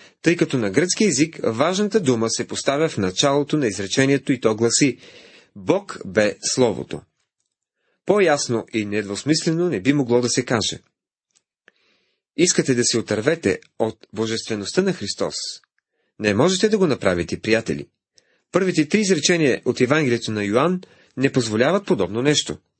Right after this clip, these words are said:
„В начало бе Словото, и Словото беше у Бога, и Словото бе Бог.“ Нека сега преминем към четиринайсти стих и да разгледаме трите изявления, които се съдържат в него.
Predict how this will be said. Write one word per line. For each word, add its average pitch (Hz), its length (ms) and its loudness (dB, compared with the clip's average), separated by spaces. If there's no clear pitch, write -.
„В - 120 -20
начало 135 480 2
бе 101 140 4
Словото, 156 580 0
и 110 80 -4
Словото 104 380 0
беше 101 260 -2
у 95 80 -4
Бога, 95 360 0
и 113 60 -6
Словото 175 480 2
бе 98 340 0
Бог.“ - 460 -6
Нека 170 180 0
сега 196 260 2
преминем 156 460 2
към 113 180 2
четиринайсти 135 600 0
стих 185 360 -4
и 151 80 -2
да 156 120 2
разгледаме 139 440 2
трите 120 280 0
изявления, 143 760 2
които 123 240 -4
се 113 160 -8
съдържат 110 460 -4
в 123 180 -8
него. 143 280 -2